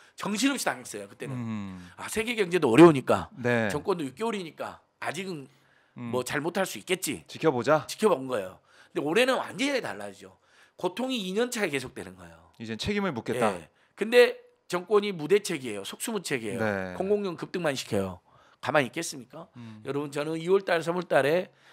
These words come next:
Speaker 1: 진짜 백만, 이백만,
Speaker 2: 네.
Speaker 1: 삼백만씩 모이는 집회가 이제 다시 커진다.
Speaker 2: 음.
Speaker 1: 저는 그날을 위해서 일월 칠 일도 열심히 하고 일월 십사일 날 일월 달 집중 선포하고
Speaker 2: 네.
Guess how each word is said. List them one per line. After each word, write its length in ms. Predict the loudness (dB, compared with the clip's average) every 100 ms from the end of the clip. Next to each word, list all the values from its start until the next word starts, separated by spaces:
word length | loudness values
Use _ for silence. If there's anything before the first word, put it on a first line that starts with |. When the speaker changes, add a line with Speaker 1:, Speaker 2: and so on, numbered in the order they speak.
| -14
Speaker 1:
진짜 340 | -8 2 2
백만, 320 | 2 0 0 0
이백만, 640 | -4 -4 -6 -6 -8 -12 -12
Speaker 2:
네. 380 | -6 -6 -6 -8
Speaker 1:
삼백만씩 720 | -8 -6 -6 -4 -6 -8 -10
모이는 340 | -8 -8 -10
집회가 320 | -12 -12 -10 -10
이제 140 | -14
다시 460 | -14 -12 -10 -12 -16 _ _ _ _ _
커진다. 600 | -12 -10 -10 -10 -10 -12 -16 -10
Speaker 2:
음. 60 |
Speaker 1:
저는 360 | -6 -4 -4 -8 _ _
그날을 360 | -10 -2 0 0
위해서 260 | -4 -6
일월 460 | -8 -4 0 0 -2
칠 220 | -6 -2
일도 1160 | -2 -4 -10 _ _ _ _ _ _ -12 -12 -10
열심히 280 | -8 -8 -6
하고 120 | -6
일월 160 | 0 0
십사일 320 | 0 -2 0
날 100 | 0
일월 220 | 2 2
달 140 | 2 -2
집중 300 | -4 -10 -6
선포하고 580 | -6 -4 -6 -6 -12 -10
Speaker 2:
네. 400 | -2 -2 -2 -8